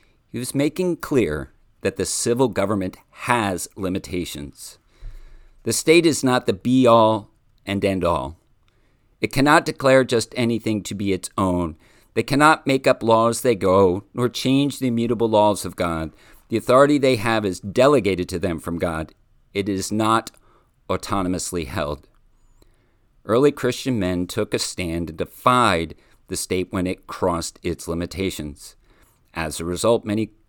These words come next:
early Christians suffered martyrdom because they would not obey a state that had exceeded its God-given authority. They also constructed thought as to how a godly society should be structured.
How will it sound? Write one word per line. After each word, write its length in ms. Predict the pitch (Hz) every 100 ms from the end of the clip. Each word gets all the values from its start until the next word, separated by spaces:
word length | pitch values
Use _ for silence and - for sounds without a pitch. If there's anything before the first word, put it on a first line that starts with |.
| _ _
early 300 | 131 160 113
Christians 640 | - 92 - 101 92 - -
suffered 600 | - - 107 - 120 107
martyrdom 760 | 107 123 123 95 78 69 82 - _ _ _ -
because 260 | 110 113
they 160 | 127 120
would 180 | 123 127
not 300 | 135 151 160
obey 300 | 147 135 135
a 60 |
state 460 | - - 90 82 - _ _ _
that 180 | 123 127
had 120 | 135
exceeded 720 | 135 - - 175 185 175 160
its 160 | 151 -
God-given 540 | 151 147 139 147 139
authority. 560 | 131 147 143 113 - - _ _ _ _ _
They 80 | 101
also 320 | 98 104 113
constructed 640 | 104 117 - 123 123 147 113
thought 560 | - 175 170 - - _ _ _ _
as 160 | 110 -
to 120 | 95
how 300 | 113 117 117 -
a 100 | 92
godly 480 | - 98 104 110
society 600 | 113 - - 90 92 92
should 200 | 85 90
be 120 | 87 87
structured. 600 | - 151 - - -